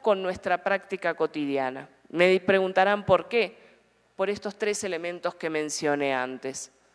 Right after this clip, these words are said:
Visibi-, visibilizar, deconstruir y reconstruir. Entonces, relacionemos nuestros conceptos con la vida cotidiana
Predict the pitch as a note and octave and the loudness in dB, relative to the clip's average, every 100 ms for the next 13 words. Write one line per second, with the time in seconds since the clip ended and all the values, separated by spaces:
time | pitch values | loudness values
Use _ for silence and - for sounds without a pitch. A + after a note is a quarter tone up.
0 | _ _ _ _ - D#3 - D3 D3+ - | _ _ _ _ -10 -8 -6 -8 -8 -12
1 | - D#3 D3+ D3 C#3+ C#3+ - B3 A#3 F#3+ | -14 -10 -8 -6 -6 -6 -2 -2 -2 -4
2 | D#3 E3 - F3+ G3 G3+ F3+ D#3+ D3+ D3+ | -6 -8 -6 -4 -2 -2 -2 -4 -4 -6
3 | D3 - C#3 C3+ C3 - - - _ _ | -8 -8 -6 -6 -8 -14 -20 -20 _ _
4 | _ F#3 G3+ A3 A3 G#3+ G#3+ G#3+ A#3 A#3 | _ 2 6 4 4 4 4 2 0 0
5 | D#4 D4+ B3 G#3+ G#3 G3 F3+ - F3 - | 0 -2 -4 -4 -4 -4 -4 -2 -4 -2
6 | C#4+ C#4 C4 - G#3+ G3 F#3 F3 F#3+ F3+ | -2 0 -2 -2 -2 0 2 0 2 2
7 | E3 D#3 E3 D#3+ D3+ D3 | 2 -2 -2 0 0 -2